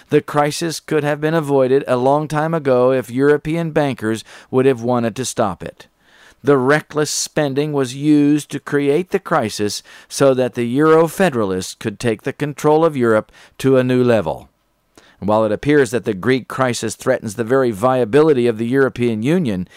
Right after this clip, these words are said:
it should be understood that the breakup of the Euro is not likely in the plans for Europe. Now Greece is cornered.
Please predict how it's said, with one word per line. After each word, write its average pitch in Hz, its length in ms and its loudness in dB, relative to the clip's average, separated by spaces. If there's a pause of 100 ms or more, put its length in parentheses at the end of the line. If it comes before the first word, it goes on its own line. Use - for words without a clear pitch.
(340)
it - 180 -6
should 160 160 -2
be 180 120 0
understood 175 760 0 (420)
that 131 360 -2
the 123 200 -2
breakup 190 640 0
of 139 180 0
the 139 100 0
Euro 127 520 2 (180)
is 120 220 0
not 131 260 -2
likely 147 680 -2
in 110 140 -4
the 117 100 -4
plans 98 520 -4
for 110 160 -4
Europe. 110 440 -2 (1400)
Now 160 300 2
Greece 135 500 -4
is 107 140 -8
cornered. - 600 -4